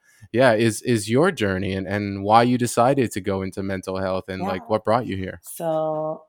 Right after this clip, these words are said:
Speaker 2: I'm totally happy to share that. I was always, like, a little helper, and I kinda went to college, like, "I wanna help people." Uh,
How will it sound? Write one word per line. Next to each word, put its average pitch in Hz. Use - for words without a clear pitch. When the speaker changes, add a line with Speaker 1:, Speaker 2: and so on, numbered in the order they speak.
Speaker 2:
I'm 160
totally 165
happy 151
to 151
share 147
that. 143
I 175
was 151
always, 147
like, 151
a 156
little 151
helper, 151
and 156
I 151
kinda 143
went 143
to 143
college, 147
like, 160
"I 240
wanna 226
help 196
people." 147
Uh, 156